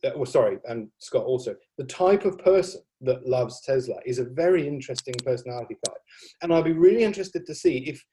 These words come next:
Lucid Motors' customer base and loyal follow-, following sort of have that same evangelical attitude towards the brand.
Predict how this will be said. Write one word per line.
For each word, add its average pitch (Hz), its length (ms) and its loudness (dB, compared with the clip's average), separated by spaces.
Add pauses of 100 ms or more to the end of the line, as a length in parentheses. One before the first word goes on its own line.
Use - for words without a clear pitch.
(280)
Lucid 180 440 0
Motors' 175 640 -2 (180)
customer 127 400 -4
base 107 340 -8
and 117 200 -6
loyal 120 320 4
follow-, 127 320 -4
following 123 480 -2 (400)
sort 190 280 4
of 185 100 6
have 180 180 0
that 170 180 -2
same 151 240 -6
evangelical 135 960 0
attitude 123 440 -10
towards 110 260 -8
the 110 60 -14
brand. 107 160 -8